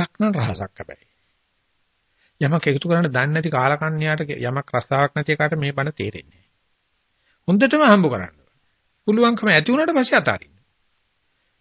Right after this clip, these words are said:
ඒකයි මේකේ තියෙන රහස. එහෙම නැතුව නොලැබ නැතිකමට මේ මම නම් රැස් කරන්නේ නැහැ කිව්වට හරියන්නේ රැස් කරන්න බෑ. ඌ දන්නේ නැහැ. ඒ මිනිහට මේක අල්ලන්න අමාරුයි. හොඳටම රැස් කළා අතාරින්න ඕන නිසා සරුවචන සඳහන් කරන්නේ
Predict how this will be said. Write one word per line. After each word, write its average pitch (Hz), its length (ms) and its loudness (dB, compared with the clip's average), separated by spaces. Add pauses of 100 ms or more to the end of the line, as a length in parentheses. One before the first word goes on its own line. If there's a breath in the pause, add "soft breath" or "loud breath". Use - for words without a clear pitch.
(220)
ඒකයි 202 260 4
මේකේ 143 220 2
තියෙන 127 200 -2
රහස. 151 320 0
එහෙම 127 160 0
නැතුව 117 300 -2
නොලැබ 143 400 2
නැතිකමට 175 640 2 (140)
මේ 175 400 2 (280 loud breath)
මම 143 340 0
නම් 180 240 4
රැස් 180 200 4
කරන්නේ 175 280 4
නැහැ 180 140 4
කිව්වට 185 240 2
හරියන්නේ 151 440 2
රැස් 139 160 2
කරන්න 143 260 0
බෑ. 170 260 4
ඌ 139 140 2
දන්නේ 160 320 4
නැහැ. - 160 -8 (800)
ඒ 156 140 2
මිනිහට 175 380 2
මේක 147 220 -4
අල්ලන්න 110 280 -4
අමාරුයි. 131 340 -4 (560 loud breath)
හොඳටම 214 480 8
රැස් 175 200 6
කළා 131 200 2
අතාරින්න 139 400 4
ඕන 139 140 0
නිසා 151 220 -2
සරුවචන 156 340 -2
සඳහන් 139 260 -2
කරන්නේ 170 340 -2